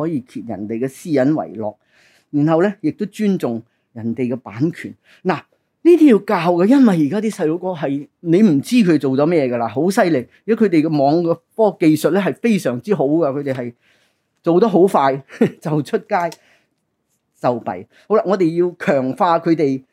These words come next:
嘅心靈，嗬。好，噉啊，然後呢，就係言教。第二呢，一定係行教。行教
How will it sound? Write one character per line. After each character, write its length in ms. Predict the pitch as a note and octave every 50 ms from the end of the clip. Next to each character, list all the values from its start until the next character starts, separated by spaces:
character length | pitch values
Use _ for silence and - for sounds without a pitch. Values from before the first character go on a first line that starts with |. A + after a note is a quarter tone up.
| _ _ _ _ _ _ _ _ _ _ _ _ _ _ _ _ _ _ _ _ _ _ -
嘅 80 | F#3+
心 200 | F3+ - - B3+
靈， 360 | A#3 G3 F3 D3 A#2+ E2 G#2
嗬。 200 | A#2 B2 B2+ C3 - _ _ _ _ _
好， 180 | - G3 A3+ - _ _ _ _ _ _ _ _
噉 160 | - D4+ F4+
啊， 220 | E4+ A3 F3+ - - _ _ _ _ _ _ _ _ _ _ _ _
然 180 | - F#3 F3+ F#3
後 140 | F#3 G3+ G3+
呢， 80 | A#3 C4+
就 140 | - A3+ F3+
係 340 | F#3 F#3+ E3 E3 E3+ G#3 - _ _ _ _ _ _ _ _ _ _ _ _ _ _ _ _ _ _ _ _ _ _ _
言 460 | - D#3 D#3+ E3+ F3+ F3 E3 E3 E3+ E3+
教。 400 | A3 G#3+ G3 F#3 F#3+ F#3+ - _ _ _ _ _ _ _ _ _ _
第 60 | - F3
二 40 | E3+
呢， 420 | E3+ E3 D#3+ E3 F3 G3+ G3 E3+ _ _ _ _
一 80 | - A#3+
定 180 | A#3 - D3 C3
係 60 | C3+
行 540 | B2 - - - B2+ A2+ G#2 G2+ G#2 G#2 G#2+
教。 340 | A#2 C3 B2+ B2 A#2+ A#2+ A#2+ A#2+ A#2+ - _ _ _ _ _ - - _
行 480 | _ - - G#3 F#3 E3+ E3+ E3+ E3+ F3
教 160 | G#3 A3 G#3